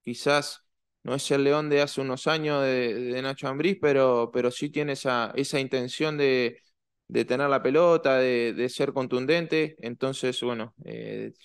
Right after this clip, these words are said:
ya lo venimos trabajando desde el viernes, va a ser un partido muy difícil. Sabemos que, que tenemos que tapar, eh, muchos espacios porque ellos intentan jugar mucho por dentro, entonces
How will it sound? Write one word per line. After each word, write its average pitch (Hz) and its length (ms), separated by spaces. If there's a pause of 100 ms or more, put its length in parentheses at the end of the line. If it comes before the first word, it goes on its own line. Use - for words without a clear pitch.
ya 131 120
lo 131 140
venimos 131 340
trabajando 123 1160 (260)
desde 120 280
el 127 40
viernes, 156 460
va 127 80
a - 20
ser 131 200
un 127 100
partido 131 320
muy 135 140
difícil. 160 560 (120)
Sabemos 131 480
que, 123 300 (340)
que 131 100
tenemos 156 360
que 143 100
tapar, 139 580
eh, 120 460
muchos 147 380
espacios 160 480
porque 139 180
ellos 139 260
intentan 135 380
jugar 135 220
mucho 135 260
por 127 160
dentro, 151 300
entonces 127 800